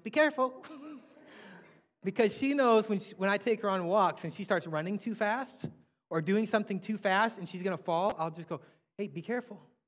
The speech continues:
And then she'll, like, catch her thing and slow down. But she could feel that I'm doing something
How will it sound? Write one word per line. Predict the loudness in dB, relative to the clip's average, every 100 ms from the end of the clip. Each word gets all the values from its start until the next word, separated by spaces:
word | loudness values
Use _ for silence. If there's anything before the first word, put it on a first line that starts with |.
| _ _ _ _ _ -10
And | -8
then | -4
she'll, | -2
like, | 0 -2 -6 -8
catch | -6 -6
her | -6
thing | -6 -6
and | -4
slow | -2
down. | -2 -2
But | -6
she | -8
could | -8
feel | -6 -2 2 2 2
that | 0
I'm | -2
doing | -2 -4 -4
something | -4 -6 -6 -6 -6